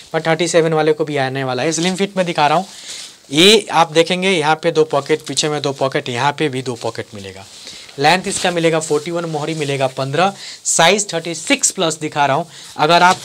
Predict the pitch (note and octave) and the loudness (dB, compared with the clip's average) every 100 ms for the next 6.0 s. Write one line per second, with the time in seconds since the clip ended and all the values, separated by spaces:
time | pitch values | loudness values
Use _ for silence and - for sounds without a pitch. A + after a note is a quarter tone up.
0 | - E3+ G3 F#3+ G3 - F#3+ E3+ D#3 E3 | -2 2 2 0 -4 -2 -2 2 2 2
1 | F#3+ E3 D3 D3 E3+ B2 - - - _ | 0 -2 0 0 0 -2 -8 -20 -20 _
2 | D#3 D#3 D#3+ - E3 C3+ C#3+ C#3 A#2+ G#2 | -6 0 0 0 -6 -2 -2 -2 -4 -10
3 | G#2 C3 D#3 D#3+ E3 E3 F3 D3 B2 A#2 | -14 -8 -6 -6 -8 -8 -6 -4 -6 -6
4 | G#2 G2 - - - - G3+ G#3 F#3 F#3 | -10 -16 -20 -20 -20 0 0 2 2 2
5 | G3+ G3+ D#3 D#3+ F3 D#3 A#2+ A2 G#2 | 2 0 2 2 2 -2 -4 -6 -10